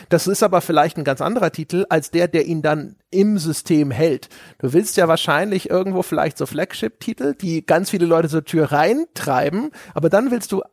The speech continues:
eigentlich ja vielleicht günstigere Titel haben, auch jetzt hier einfach nur mal so spekuliert, wie man darüber nachdenken kann, ne? Die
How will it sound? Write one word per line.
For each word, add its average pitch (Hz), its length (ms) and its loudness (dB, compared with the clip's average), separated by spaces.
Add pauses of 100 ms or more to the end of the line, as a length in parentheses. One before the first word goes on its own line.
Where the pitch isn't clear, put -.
(100)
eigentlich 233 460 0
ja 208 120 4
vielleicht 175 380 -2
günstigere 202 540 0
Titel 127 260 -8
haben, 139 360 -2
auch - 180 -2
jetzt 139 160 -8
hier 143 160 -2
einfach 156 160 2
nur 156 100 0
mal 156 200 0
so 151 100 -2
spekuliert, 156 560 0
wie 160 260 -4
man 156 140 4
darüber 139 220 2
nachdenken 143 480 0
kann, - 240 -10
ne? 190 180 0 (480)
Die 190 400 4